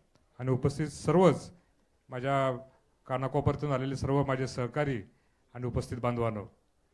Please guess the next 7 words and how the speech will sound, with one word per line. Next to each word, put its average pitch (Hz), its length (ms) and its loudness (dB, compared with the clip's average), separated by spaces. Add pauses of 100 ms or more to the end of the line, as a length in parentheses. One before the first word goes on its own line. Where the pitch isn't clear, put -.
(520)
खरं 131 100 -4
म्हणतं 143 280 -2
दादा, 147 440 4 (420)
मी, 147 180 4
आम्ही 151 340 2
सगळेजण 156 500 -2 (720)
अतिशय 147 580 2